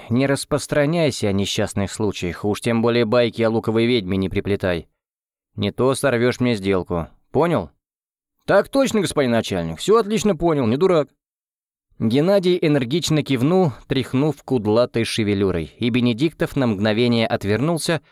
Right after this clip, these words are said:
словно опасался подхватить от него вшей или еще какую-нибудь заразу. И тут Тим оторопел, увидев на правой щеке Бенедиктова крупную бугристую бородавку. Но вчера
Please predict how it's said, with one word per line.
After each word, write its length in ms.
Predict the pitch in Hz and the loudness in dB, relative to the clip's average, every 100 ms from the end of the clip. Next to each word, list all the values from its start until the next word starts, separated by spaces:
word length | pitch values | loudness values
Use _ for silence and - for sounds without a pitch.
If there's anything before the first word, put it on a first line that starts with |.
| _ | _
словно 320 | - 190 180 | -2 0 2
опасался 480 | 160 143 - 151 147 | 0 -2 0 -2 0
подхватить 540 | 143 123 - 110 139 131 | -4 -4 -2 -2 -2 -4
от 100 | - | -2
него 180 | 120 | 0
вшей 500 | 110 - 180 156 82 - | -2 -2 0 0 -2 -10
или 200 | 107 120 | -4 -2
еще 260 | 113 - | -2 -4
какую-нибудь 420 | 87 82 92 82 78 | -8 -8 -6 -4 -2
заразу. 440 | 95 90 76 71 _ _ _ _ _ _ _ - | -2 -4 -8 -14 _ _ _ _ _ _ _ -4
И 100 | 131 | -2
тут 280 | 220 214 - | 0 0 -2
Тим 360 | - 202 185 - | -2 0 0 0
оторопел, 960 | 156 - 147 139 127 - 160 123 85 - | -2 2 0 2 0 0 0 0 -4 -6
увидев 420 | 107 107 120 117 | -4 0 0 0
на 140 | 123 117 | -2 -2
правой 320 | 123 123 117 | -2 0 0
щеке 380 | - 113 - 120 | -2 -4 -2 0
Бенедиктова 760 | 113 110 90 131 - 147 135 | 2 2 0 -2 -2 -4 -4
крупную 720 | - 131 139 151 160 160 156 | -4 -2 0 0 -2 0 0
бугристую 800 | 135 139 117 107 110 - - 113 | -2 -2 0 -2 -2 -4 0 0
бородавку. 1000 | 95 110 104 104 98 101 - - - 104 _ _ _ _ _ _ | 2 0 0 -2 -2 -4 -6 -20 -16 -16 _ _ _ _ _ _
Но 320 | - 104 110 | -4 0 0
вчера 760 | 113 - - 107 104 131 107 71 | -2 -6 -4 -2 0 -2 -4 -8